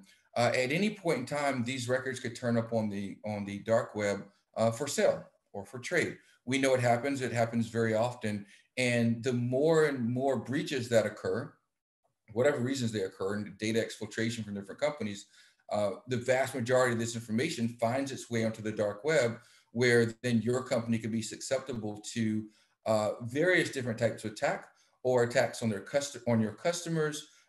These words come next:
um, or identity theft type activities that could occur, um, you know, making it even more dangerous the second time around, because now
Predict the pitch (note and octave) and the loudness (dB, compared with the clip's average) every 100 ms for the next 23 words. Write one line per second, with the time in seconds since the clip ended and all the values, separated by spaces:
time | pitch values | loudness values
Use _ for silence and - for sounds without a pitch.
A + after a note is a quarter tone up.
0 | _ A#2 A#2+ A#2 A2+ A2+ A#2 A#2 A#2 A2+ | _ 0 2 4 2 2 2 4 4 0
1 | C3+ C3+ C3 B2 C3+ B2 - B2+ A#2+ B2 | -2 -4 -6 -4 0 -2 0 -2 2 0
2 | A#2 B2+ A2+ A#2 A#2 A2 - G#2+ - A#2 | 0 -2 -2 0 2 0 0 -6 -4 -2
3 | A2 G#2+ - _ _ _ A2 A2 G#2 G#2 | 0 -2 -8 _ _ _ 2 2 2 -2
4 | E2 - _ B2+ A#2 A2+ C3 C3 C3 B2+ | -8 -16 _ -2 0 2 0 -2 -2 -2
5 | A#2+ A#2 A#2+ D#3 D#3 B2 A#2 A2 A2 C#3 | 2 4 6 6 4 2 0 -2 0 0
6 | C#3 A2+ B2 A#2 A#2 A2+ A2 A2+ A2+ G#2 | 0 0 2 4 4 4 2 0 -2 0
7 | D3+ D3 A#2+ A#2+ | 2 2 2 -2